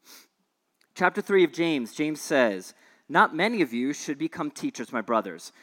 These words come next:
for you know that we who teach will be judged with greater strictness. For we all stumble in many ways, and if anyone does not stumble in what he says, he is a perfect man,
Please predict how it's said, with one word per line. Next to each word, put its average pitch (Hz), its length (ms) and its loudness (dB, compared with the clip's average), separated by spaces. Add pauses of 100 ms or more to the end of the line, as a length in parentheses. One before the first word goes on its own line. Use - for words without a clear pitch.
(120)
for - 140 -2
you 202 180 0
know 160 520 4 (220)
that 135 180 0
we 180 320 -6
who 208 200 -8
teach - 560 -6 (160)
will 135 120 -4
be 143 120 2
judged 131 540 0
with 123 160 -8
greater 135 380 0
strictness. - 760 -10 (360)
For 180 140 -4
we 185 140 2
all 214 240 2
stumble 151 380 -2
in 135 60 -2
many 123 200 -2
ways, 90 440 -10 (220)
and - 80 -4
if 143 120 -6
anyone 214 360 -2
does 165 200 -2
not 214 140 0
stumble 147 420 -4
in 127 120 -4
what 131 160 -4
he 185 120 -12
says, 101 580 -8
he 113 400 -6
is 113 200 -10
a 117 80 -6
perfect - 420 -16
man, 95 340 -12